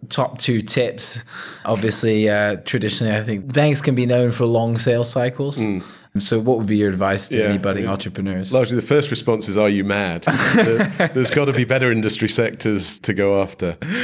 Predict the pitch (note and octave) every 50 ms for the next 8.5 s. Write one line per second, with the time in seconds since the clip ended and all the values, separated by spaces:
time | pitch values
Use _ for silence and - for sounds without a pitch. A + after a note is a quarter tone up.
0 | B3+ - - - - - - - D#3+ E3+ F3+ F3+ - - - G3+ G3 - - D#3
1 | D3 D3+ D#3 - - D3 C3+ C#3 - F3+ F3+ F3+ F3 - - - - - - _
2 | - C#3+ C#3 C#3 C3 B2 A2+ A#2 A2 A2 A2+ C3 A#2+ A#2 A2+ G2 E2+ - - -
3 | - - _ - - - A2 G2+ G2+ F#2+ F#2+ F#2+ F#2+ F#2 F#2 F#2 F#2 - G2+ F#2+
4 | F2 F#2 - - - - F#2 - - - E2+ E2+ E2+ - - - - - - -
5 | D#2 - - - _ - - - - B2+ A2 G#2 - - E2+ D#2+ D2 - - B1
6 | A1+ A#1+ A#1 - - - - C#2 B1+ F#2+ F#2+ F#2+ - A2+ G#2 G2 G2 G2 E2+ F2+
7 | E2 - F#2 E2+ E2+ - - - - D#2 - - - - D#2+ D2 C#2+ C#2 - -
8 | D2+ C#2+ B1+ A#1+ - - A1 G#1 -